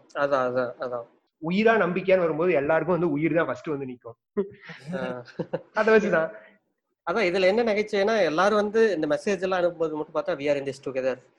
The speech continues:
Speaker 1: நம்ம எல்லாரும் சேர்ந்து இதை எதிர்த்து போராடுவோம் அப்படின்னு.
Speaker 2: ஆ.
Speaker 1: சேர்ந்து எங்கடா போராடுறீங்க? எங்களை எல்லாம் ப்ரெஷரைஸ் பண்றீங்கடா. சரி,
Speaker 2: அதுதான்.
Speaker 1: போராடுறது அப்படிங்கறது வந்து இங்க என்ன போராடணும் அப்படின்னு நினைக்கிறாங்கன்னு தெரியல. கொரோனா எதிர்த்து என்ன போராடுறீங்க? ஏதோ கவர்மெண்ட் எதிர்த்து ஏதோ போராடுறீங்களா?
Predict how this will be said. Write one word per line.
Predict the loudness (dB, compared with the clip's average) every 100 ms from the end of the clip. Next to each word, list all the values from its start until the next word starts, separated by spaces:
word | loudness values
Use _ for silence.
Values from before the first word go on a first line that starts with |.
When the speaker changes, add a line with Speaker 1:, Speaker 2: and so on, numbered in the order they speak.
| _ _
Speaker 1:
நம்ம | -6 -2
எல்லாரும் | -2 -2
சேர்ந்து | -2 0 0
இதை | -2 -2
எதிர்த்து | -4 -6 -6 -4
போராடுவோம் | -2 -2 -4
அப்படின்னு. | -6 -8 -12 _ _
Speaker 2:
ஆ. | -2 2
Speaker 1:
சேர்ந்து | 2 2
எங்கடா | 2 2 2
போராடுறீங்க? | 0 0 -2 0 2 2 0 -4 _ -20 -16 -10
எங்களை | -6 -2 0
எல்லாம் | 0 0
ப்ரெஷரைஸ் | -4 -4 -4 -4 -6
பண்றீங்கடா. | -4 -2 -2 -2 -2 -4 -2 -4 -2
சரி, | 0
Speaker 2:
அதுதான். | 4 4
Speaker 1:
போராடுறது | 6 6 4 4 4
அப்படிங்கறது | 4 2 2 0
வந்து | -2 -2
இங்க | -2 0
என்ன | 2 2 -2 -2
போராடணும் | -2 0 -2 -2 -2 -2
அப்படின்னு | -2 -6 -8
நினைக்கிறாங்கன்னு | -6 -4 -4 -4 -8
தெரியல. | -8 -4
கொரோனா | 0 2 2
எதிர்த்து | -2 -4 -6 -6
என்ன | -4
போராடுறீங்க? | -2 -4 -4 -6 -4
ஏதோ | 0
கவர்மெண்ட் | -2 -2 -4
எதிர்த்து | -6 -6 -6
ஏதோ | -8 -6
போராடுறீங்களா? | -4 -4 -6 -6 -6